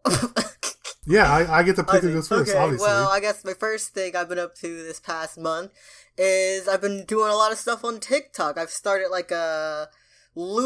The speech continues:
Speaker 1: loosely conjoined store. It's like a,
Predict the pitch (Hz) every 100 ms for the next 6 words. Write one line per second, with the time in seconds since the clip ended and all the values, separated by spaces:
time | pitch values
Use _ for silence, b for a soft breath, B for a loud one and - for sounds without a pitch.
0 | 262 - - 233 240 233 226 226 226 226
1 | 220 220 _ _ _ _ _ _ _ _
2 | - 214 196 196 202 196 - - 185 170
3 | 156 170 196 185 180 175 170 160 160